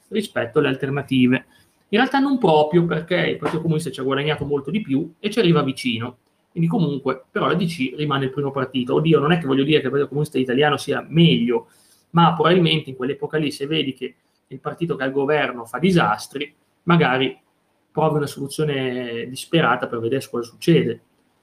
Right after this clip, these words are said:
E vediamo intanto D C trentotto virgola settantuno per cento, differenza zero virgola zero cinque in più, ma perde quattro seggi.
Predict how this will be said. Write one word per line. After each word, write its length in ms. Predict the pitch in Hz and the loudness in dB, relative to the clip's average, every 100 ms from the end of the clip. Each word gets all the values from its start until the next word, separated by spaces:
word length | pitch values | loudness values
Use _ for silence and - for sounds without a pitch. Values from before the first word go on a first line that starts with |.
| _ _ | _ _
E 100 | 196 | 0
vediamo 360 | 214 143 107 120 | 2 2 0 -2
intanto 380 | 123 127 113 123 | -2 -2 -2 -2
D 180 | 143 | -2
C 380 | 170 208 220 - _ _ | 0 2 0 -2 _ _
trentotto 540 | 170 175 175 185 180 | 0 2 4 2 2
virgola 280 | 156 165 156 | 4 4 4
settantuno 400 | 151 147 143 131 | 0 -4 -4 -6
per 160 | 123 170 | -4 -4
cento, 560 | 170 107 101 - 139 151 | -4 -6 -8 -10 -10 -8
differenza 720 | 160 - 165 175 160 123 127 | -10 -4 0 0 0 -2 -2
zero 240 | 160 160 | 0 2
virgola 280 | 131 127 131 | 0 -2 -2
zero 200 | 139 135 | -4 -4
cinque 260 | 151 143 208 | -6 -4 -2
in 100 | 214 | 0
più, 300 | 135 143 - _ _ _ | -2 -2 -6 _ _ _
ma 140 | 240 247 | -4 0
perde 420 | 151 139 151 170 | 0 0 0 0
quattro 360 | 147 117 - 143 | 0 -2 -4 -6
seggi. 640 | - 123 117 123 131 | -4 -4 -4 -6 -8